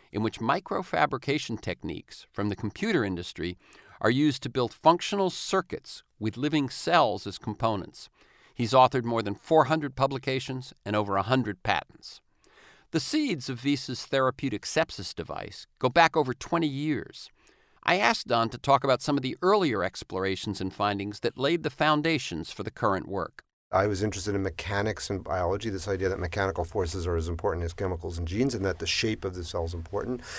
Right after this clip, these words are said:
Speaker 2: To get at testing that, I had come up with the idea of using little magnetic particles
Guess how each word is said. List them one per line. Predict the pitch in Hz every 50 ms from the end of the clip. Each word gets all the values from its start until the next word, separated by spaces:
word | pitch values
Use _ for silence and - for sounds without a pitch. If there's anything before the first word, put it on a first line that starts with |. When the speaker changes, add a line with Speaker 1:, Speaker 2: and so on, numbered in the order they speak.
| - - - -
Speaker 2:
To | - 127 117
get | - 90 120 120 127 120
at | 117 113 117 - - - - - - -
testing | - 120 139 135 - - 151 127 110 101
that, | 98 98 110 - - - - - - - - - - -
I | - 104 104
had | 107 110 104 87 - -
come | - - 127 113
up | 104
with | 92 101
the | 110 117
idea | 110 104 113 107
of | 98 107
using | 110 101 107 104
little | 110 107 104
magnetic | 98 98 98 98 85 90 101 104 104 107 - - -
particles | - - - 92 95 107 117 - 185 208 220 214 - -